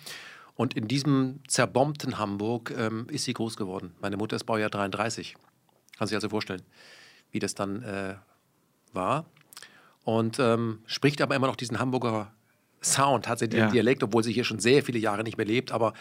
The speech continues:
Speaker 1: die redet noch so, ne? Das ist einfach, <laughs> einfach super.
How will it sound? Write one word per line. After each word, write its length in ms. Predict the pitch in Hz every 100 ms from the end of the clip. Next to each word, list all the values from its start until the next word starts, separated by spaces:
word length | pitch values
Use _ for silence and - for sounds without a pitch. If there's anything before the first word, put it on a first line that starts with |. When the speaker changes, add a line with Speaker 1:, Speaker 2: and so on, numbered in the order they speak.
| -
Speaker 1:
die 60 | 165
redet 260 | 175 123
noch 120 | 95
so, 160 | - 95
ne? 220 | 110 139
Das 180 | 131 117
ist 80 | 117
einfach, 220 | 113 - - - -
<laughs> 220 | - 120
einfach 500 | 131 - - - 185 -
super. 520 | 185 143 - - 175